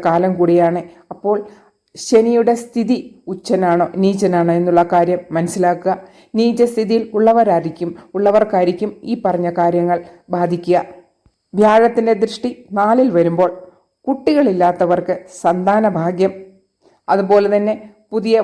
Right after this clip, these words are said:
വാഹനം വാങ്ങിക്കുന്നതിനോ പ്രോപ്പർട്ടി വാങ്ങിക്കുന്നതിനോ ഉള്ള സമയമായിരിക്കും. ഈ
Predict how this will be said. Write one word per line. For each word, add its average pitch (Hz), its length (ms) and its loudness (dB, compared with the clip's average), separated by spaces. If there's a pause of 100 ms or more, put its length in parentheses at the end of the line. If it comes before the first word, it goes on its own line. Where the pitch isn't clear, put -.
(120)
വാഹനം 233 480 2
വാങ്ങിക്കുന്നതിനോ 180 640 -2 (540)
പ്രോപ്പർട്ടി 233 440 4 (100)
വാങ്ങിക്കുന്നതിനോ 180 640 -2 (320)
ഉള്ള 185 180 0 (100)
സമയമായിരിക്കും. 180 760 0 (560)
ഈ - 20 4